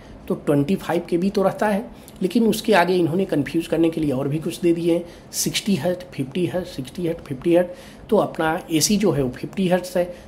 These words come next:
तो अब answer दो में हो गया। अब एसी रहता है कि डीसी,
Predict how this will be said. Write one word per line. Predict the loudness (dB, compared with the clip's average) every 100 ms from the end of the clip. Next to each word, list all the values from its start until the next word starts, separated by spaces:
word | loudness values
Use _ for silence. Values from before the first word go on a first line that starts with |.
| -18
तो | -18 -2
अब | 2 4
answer | 2 2 -2
दो | -2 0 4
में | 4
हो | 2 0
गया। | 0 -2 -6 -18 -20 -20 -20 -20 -2 4
अब | 4 4 2 6
एसी | 6 8
रहता | 8 8 6
है | 4
कि | 4
डीसी, | 0 0 0 0